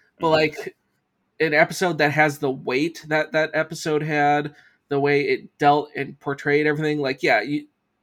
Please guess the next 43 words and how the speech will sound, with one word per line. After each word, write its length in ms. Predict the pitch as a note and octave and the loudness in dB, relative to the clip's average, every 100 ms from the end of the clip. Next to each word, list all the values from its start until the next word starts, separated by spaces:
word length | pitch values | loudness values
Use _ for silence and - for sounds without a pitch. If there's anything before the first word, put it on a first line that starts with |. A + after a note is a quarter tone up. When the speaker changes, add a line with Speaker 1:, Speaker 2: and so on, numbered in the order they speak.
| _ - | _ -6
Speaker 1:
some 180 | E3 | -2
episode, 600 | D#3+ D3 - - D3 C#3 - | -2 -4 -10 -6 -4 -4 -6
yeah, 160 | - - | -12 -10
the 80 | - | -12
cool 420 | - - D#3+ D3+ - | -8 -2 0 0 -2
epic 260 | C#3+ C#3 C#3+ | -2 -4 -8
moments. 420 | C3+ - - - - _ _ _ | -10 -12 -14 -20 -20 _ _ _
But, 60 | C3 | -6
like, 220 | A#2+ - | -6 -2
this 200 | F#3 C#3 | -4 0
Speaker 2:
Yeah. 80 | D3+ | -2
Speaker 1:
episode 540 | - D3+ C#3+ C3+ C#3+ | 0 0 0 -2 -4
didn't 300 | D#3 D3 D3 | -4 -4 -4
just 300 | D3+ C3+ - | -4 -4 -2
base 400 | C#3 C3+ C3+ - | 0 0 -2 -8
on 380 | - A#2 F#2+ G#2+ - | -4 -4 -4 -8 -8
an 120 | C#3 | -4
epic 340 | - - B2 - | -4 -4 -8 -10
moment. 440 | - - F2+ - _ _ _ _ _ | -14 -14 -14 -16 _ _ _ _ _
The 160 | C3+ D3+ | -4 -2
whole 300 | D#3+ F3 E3+ | 4 4 2
Speaker 2:
Mm-hmm. 120 | D3 | 0
Speaker 1:
thing, 440 | D#3 E3 D3+ C#3+ | 0 2 0 -2
it 340 | - C#3 D3 - | 0 -2 -2 -2
brought 480 | D3 C#3+ C#3+ C#3 C#3+ | 4 6 4 2 0
it 80 | C#3+ | 2
all 220 | C#3 C#3 | 2 2
together, 500 | C3+ B2+ A2 G#2+ - | 0 -2 -2 -6 -4
and 120 | C#3 | -4
the 60 | C#3 | -4
whole 280 | C#3 E3 D3+ | -2 0 0
thing 340 | - D#3 C#3+ | 0 0 2
was 160 | C3+ - | -4 -6
<laughs> 0 | |
kind 240 | - C4 | -6 -8
of 80 | C4 | -6
just 220 | D3 C#3+ | -8 -10
one 280 | - C#3+ C3+ - | -6 -4 -4 0
epic 400 | F3+ C#3+ C3 _ _ D3 | 0 0 -6 _ _ -6
moment 320 | C3+ C3+ B2 | -4 -4 -2
after 320 | - C#3 A2+ | -2 -2 -8
another. 460 | B2+ C3+ E2 F2 - - _ _ | -2 -2 -2 -6 -6 -18 _ _
Speaker 2:
Yeah. 140 | A2+ | -8